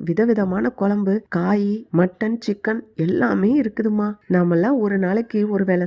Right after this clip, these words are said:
சாம்பார் வைக்கிறதுக்கு அவ்வளவு கஷ்டப்படுவோம்ல, தங்கச்சிக்கு வச்சு கொடுமா" அப்படின்னு சொல்லிட்டு தங்கமயிலு கிளம்பி வந்துடுறாங்க. பாண்டியன் வந்த உடனே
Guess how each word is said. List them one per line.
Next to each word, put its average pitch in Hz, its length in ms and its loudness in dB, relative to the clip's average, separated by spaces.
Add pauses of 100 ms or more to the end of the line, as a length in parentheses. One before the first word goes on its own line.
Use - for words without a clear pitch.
சாம்பார் 220 380 0
வைக்கிறதுக்கு 208 460 -2 (160)
அவ்வளவு 190 400 0
கஷ்டப்படுவோம்ல, 240 640 0 (180)
தங்கச்சிக்கு 202 480 -2
வச்சு 196 260 -2
கொடுமா" 208 320 0 (160)
அப்படின்னு 170 420 -4
சொல்லிட்டு 170 400 -2 (240)
தங்கமயிலு 196 500 2
கிளம்பி 185 240 2
வந்துடுறாங்க. 170 460 0 (220)
பாண்டியன் 294 440 2
வந்த 190 200 0
உடனே 190 260 2